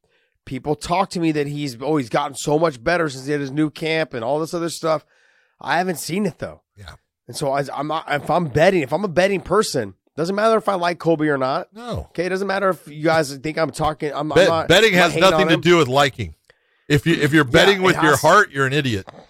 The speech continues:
Speaker 1: This is very true, by the way. <laughs> So when you, when you look at this, if I'm gonna take any bet, I'm gonna go based off of that Kamaru's been a lot more active. That's one. And two is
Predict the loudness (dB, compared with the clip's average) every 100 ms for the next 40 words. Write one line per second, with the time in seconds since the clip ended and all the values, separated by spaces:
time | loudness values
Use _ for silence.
0 | _ _ _ _ _ _ _ _ -20 -18
1 | -14 -12 -12 -12 -12 -12 -10 -10 -12 -14
2 | -14 -16 -16 -20 -20 _ -20 -20 -20 -12
3 | -10 -10 _ -20 _ -14 -2 0 2 0
4 | 2 4 4 0 -8 -4 -4 -4 -8 -6
5 | -4 0 0 0 0 -4 -4 -8 -6 -6
6 | -8 -14 -8 -6 -4 -6 -8 -8 -6 -6
7 | -6 -8 -8 -12 -12 -8 -6 -6 -8 -10
8 | -8 -10 -10 -12 -12 -14 -10 -6 -6 -6
9 | -6 -6 -6 -6 -8 -8 -10 -8 -10 -8
10 | -12 -12 -8 -8 -8 -14 -4 -2 0 -2
11 | -4